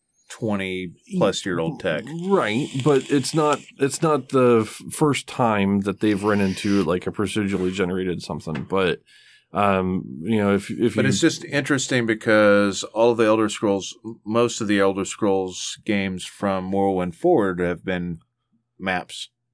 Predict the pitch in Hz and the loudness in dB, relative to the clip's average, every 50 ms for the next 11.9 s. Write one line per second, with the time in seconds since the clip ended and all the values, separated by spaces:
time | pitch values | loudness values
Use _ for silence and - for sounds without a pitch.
0 | _ _ _ - 160 147 135 131 139 123 101 82 - - 123 127 123 123 - - | _ _ _ 0 2 4 4 4 4 4 2 2 0 0 2 2 2 2 2 2
1 | 120 113 113 113 113 104 98 110 110 107 104 104 104 104 110 - 101 123 113 104 | 2 4 4 4 4 4 2 2 2 2 2 2 0 0 -2 -2 0 0 0 0
2 | 98 - - 113 110 104 92 - - 90 87 - 87 - 123 120 113 113 104 98 | -2 -2 -2 0 0 0 0 -4 -6 -6 -4 -4 0 2 4 4 6 4 4 2
3 | 92 101 101 101 95 92 90 - - 98 85 85 92 90 87 82 82 85 90 92 | 0 0 0 0 -2 -4 -4 -2 -2 -2 0 0 -2 -2 -2 -4 -8 -8 -4 -2
4 | 92 90 85 80 - - - 101 101 90 80 - - _ _ _ _ _ _ _ | 0 0 -2 -4 -6 -6 -2 -2 -2 -2 -2 -6 -10 _ _ _ _ _ _ _
5 | - - - - 110 95 92 90 92 90 87 - _ _ _ _ - - 139 135 | -14 -8 -2 0 2 2 2 2 0 -2 -4 -8 _ _ _ _ -4 2 2 4
6 | 127 123 117 - - 151 147 - 139 127 - - 117 110 110 107 - - - - | 4 4 2 0 0 -2 0 0 -2 -2 -2 -4 -2 -2 -2 -2 -4 -4 -2 0
7 | 120 123 131 135 139 147 147 139 143 139 131 117 - - 120 113 113 107 95 95 | 2 2 2 2 0 -2 -4 -4 -4 -6 -6 -4 -2 2 2 4 4 4 2 0
8 | 107 107 104 101 104 101 98 101 98 95 95 - _ - - 117 113 107 - 104 | 0 0 2 2 4 4 4 4 2 2 0 -4 _ -6 -2 -2 -2 0 0 0
9 | 101 98 95 98 90 95 - 107 98 95 95 92 95 92 92 90 90 90 87 90 | 2 2 2 0 -2 -4 -4 -2 -2 0 0 0 0 0 2 0 0 -2 -2 -4
10 | 95 101 - - 98 98 98 85 - - 95 - - 110 101 95 98 92 90 92 | -8 -10 -12 -10 -6 -6 -6 -4 -4 -6 -6 -2 -2 -2 0 0 0 -2 0 0
11 | 95 101 95 90 82 85 98 101 - 147 151 160 147 147 147 156 175 - | -2 -2 -2 0 0 0 -2 -2 -2 -2 -2 0 0 0 0 0 -2 -4